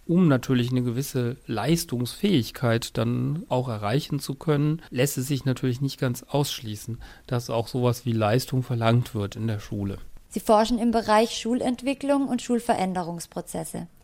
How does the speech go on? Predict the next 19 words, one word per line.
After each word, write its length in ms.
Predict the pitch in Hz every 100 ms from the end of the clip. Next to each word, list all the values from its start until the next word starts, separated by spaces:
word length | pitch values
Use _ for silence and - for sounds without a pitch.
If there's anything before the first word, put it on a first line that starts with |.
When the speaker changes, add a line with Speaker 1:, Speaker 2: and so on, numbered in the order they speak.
| -
Speaker 2:
Welche 240 | - 208 220
Strategien 760 | - 202 208 - 220 247 202 160
könnten 300 | 180 185 196
in 120 | 185
einer 240 | 190 185
Schule 440 | 180 208 233 262 247
entwickelt 580 | - - 208 254 247
und 180 | 175 170
angewandt 540 | 170 190 202 220 226 226
werden, 340 | 233 233 247 - - _ -
um 100 | 202
den 160 | 208
Schülern 460 | 196 - 214 220 226
einen 280 | 185 190 175
weicheren 460 | 180 220 254 220
Übergang 480 | 226 214 220 208 180
zu 140 | - -
ermöglichen? 760 | 165 165 160 - 160 - 170 - _ _ _ _ -
Speaker 1:
Diese 300 | 113 110 107